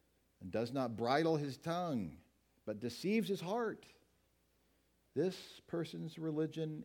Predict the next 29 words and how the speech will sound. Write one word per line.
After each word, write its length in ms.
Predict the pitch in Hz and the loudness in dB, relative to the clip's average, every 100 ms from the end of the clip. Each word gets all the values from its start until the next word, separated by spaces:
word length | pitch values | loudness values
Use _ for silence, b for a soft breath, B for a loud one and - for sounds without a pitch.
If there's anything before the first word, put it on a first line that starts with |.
| - | -4
is 640 | 143 143 139 135 127 - - | -2 0 -2 -6 -10 -14 -8
worthless." 720 | 123 120 - - - - - _ _ _ _ _ _ - | -8 -8 -10 -14 -16 -20 -20 _ _ _ _ _ _ -8
He 80 | |
may 100 | 107 | -4
as 140 | 110 104 | -4 -2
well 80 | 104 | -4
not 160 | 104 | -2
have 200 | 98 95 | -2 -2
it. 140 | - - _ _ _ _ _ _ _ _ _ _ _ _ B B B B B - | -4 -10 _ _ _ _ _ _ _ _ _ _ _ _ B B B B B -6
Religion 460 | 104 113 165 143 | 2 4 4 4
that 120 | 107 95 | 2 0
is 200 | 82 - | -4 -8
pure 300 | - 139 156 | 0 4 4
and 100 | 127 | 4
undefiled 560 | 123 110 - 107 131 139 | 4 0 0 2 2 2
before 320 | 110 - 104 | -2 -2 0
God 300 | 90 110 123 | 2 0 0
the 60 | 113 | -2
Father 440 | - 104 147 120 | -2 -2 0 0
is 180 | 107 90 | 0 0
this, 380 | 127 170 113 - | 0 2 0 -8
to 80 | 98 | -10
visit 360 | 82 120 170 190 | 2 4 4 4
orphans 440 | 160 151 151 143 | 4 2 0 -2
and 140 | 143 110 | -2 0
widows 440 | 104 107 107 104 | 2 2 0 -2
in 80 | 95 | -2
their 160 | 101 | 0
affliction 520 | 104 - 90 - 92 | -2 -2 -6 -4 -4